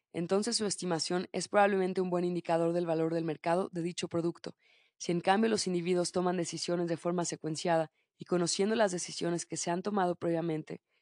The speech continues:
si la información pasa de una persona a la siguiente, como en el juego del teléfono descompuesto, podemos terminar con un ciego guiando a otros ciegos. Una vez que una masa crítica de personas ha tomado una decisión,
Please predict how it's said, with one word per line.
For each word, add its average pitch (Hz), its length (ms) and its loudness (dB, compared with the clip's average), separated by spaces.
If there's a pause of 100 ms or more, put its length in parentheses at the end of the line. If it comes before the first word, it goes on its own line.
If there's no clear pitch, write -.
(300)
si - 140 -4
la 170 120 4
información 165 560 0
pasa 170 280 2
de 165 100 0
una 175 140 0
persona 170 360 -4
a - 20 0
la 156 100 -2
siguiente, - 520 -6 (560)
como - 180 -10
en 143 60 -8
el 139 80 -10
juego 156 220 -4
del 151 100 -6
teléfono 147 340 -8
descompuesto, 160 640 -8 (680)
podemos 208 380 4
terminar 180 560 2 (500)
con 185 180 0
un 208 100 2
ciego 190 480 2 (180)
guiando 190 380 2
a 185 80 6
otros 170 260 -2
ciegos. 156 480 -4 (680)
Una 202 200 6
vez 208 180 6
que - 100 -6
una 180 160 2
masa 180 280 0
crítica 170 440 -4
de 156 80 0
personas 175 520 -4
ha 165 40 -4
tomado 170 320 0
una 160 140 0
decisión, 156 540 -6